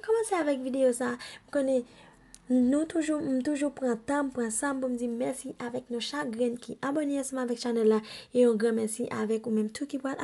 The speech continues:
Abonye sama vèk chanel la Yon gran mersi Ok Depoun tan de Nou jwen notifikasyon De nous, Sa sa, cheri w zen epi se fanm gem nan ki tounen la fanm zen an ki tounen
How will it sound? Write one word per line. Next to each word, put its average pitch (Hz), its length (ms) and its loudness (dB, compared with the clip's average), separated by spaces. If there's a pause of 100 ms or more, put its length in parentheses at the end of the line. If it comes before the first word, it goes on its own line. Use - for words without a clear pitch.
Abonye 262 420 -2
sama 254 240 -4
vèk 247 160 -6
chanel 240 300 0
la - 20 -16 (400)
Yon 240 160 6
gran 269 160 6
mersi 269 400 0
Ok 269 300 -2 (420)
Depoun 262 320 2
tan 277 160 -2
de 262 240 4
Nou 254 240 0
jwen 277 240 -2
notifikasyon 254 960 -4 (400)
De 247 240 10
nous, - 180 -6 (560)
Sa - 300 2
sa, 254 160 -2
cheri 247 240 4
w 233 320 6 (280)
zen 269 720 4
epi 247 320 -2
se 247 180 -2
fanm 226 380 -4 (180)
gem 240 260 8
nan 226 200 -4
ki 220 180 -12
tounen 226 400 0
la 220 160 0
fanm 220 360 -2
zen 220 360 0
an 214 80 0
ki 220 140 -8
tounen 214 320 -2